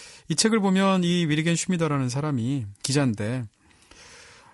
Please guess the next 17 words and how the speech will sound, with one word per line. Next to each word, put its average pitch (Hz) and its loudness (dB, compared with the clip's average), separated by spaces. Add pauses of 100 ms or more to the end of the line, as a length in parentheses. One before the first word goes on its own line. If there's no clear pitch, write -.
(160)
과연 147 0
일상에서 190 0
가장 190 0
사소한 190 0
거짓말이라도 147 -2
전혀 175 2
하지 185 2
않고 151 -2
버티면 156 -4
어떤 160 0
일이 151 0
벌어질까, 123 -4
이거를 120 -4
사십 151 -2
일간 131 -2 (240)
직접 123 -4
실천해보고 170 -2